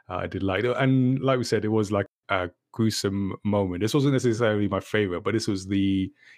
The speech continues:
it was the moment I was like, "Yeah, this is definitely to just let James Gunn do whatever," was when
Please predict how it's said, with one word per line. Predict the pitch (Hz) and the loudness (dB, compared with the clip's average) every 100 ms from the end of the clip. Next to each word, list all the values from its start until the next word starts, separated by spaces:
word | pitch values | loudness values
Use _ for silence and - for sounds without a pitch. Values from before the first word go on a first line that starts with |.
| - | -4
it | 117 | 0
was | 110 | 2
the | |
moment | 123 127 123 107 | 2 2 2 0
I | |
was | 104 101 | 0 0
like, | 101 - - | -2 -2 -4
"Yeah, | 113 107 98 | 0 2 0
this | 98 104 | -2 -4
is | |
definitely | 98 98 104 98 92 92 | -2 -4 -4 -4 -2 -4
to | - 92 | -4 -6
just | 92 - 113 | -4 -6 -4
let | 95 - | -4 -4
James | - 92 90 | -6 -6 -4
Gunn | 95 92 | -6 -4
do | 95 | -2
whatever," | 92 95 92 107 | -2 -2 -2 -4
was | 104 104 98 | -2 -2 -2
when | 110 107 104 101 | -2 0 0 -2